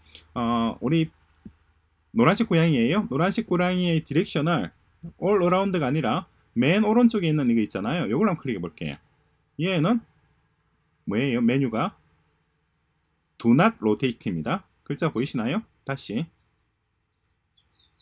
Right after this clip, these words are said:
do not rotate. 밑에 조그만하게 떠 있죠?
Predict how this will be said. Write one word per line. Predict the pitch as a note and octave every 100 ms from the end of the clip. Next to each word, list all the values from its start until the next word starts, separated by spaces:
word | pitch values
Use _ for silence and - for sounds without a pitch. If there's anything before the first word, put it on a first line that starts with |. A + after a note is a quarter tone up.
| -
do | A#2 A2+
not | D#3+ F#3+
rotate. | A2+ G#2+ - A2+ - F2 -
밑에 | C#3+ D3+
조그만하게 | C#3 D3 E3+ D#3+ D3
떠 | C#3+
있죠? | D3 -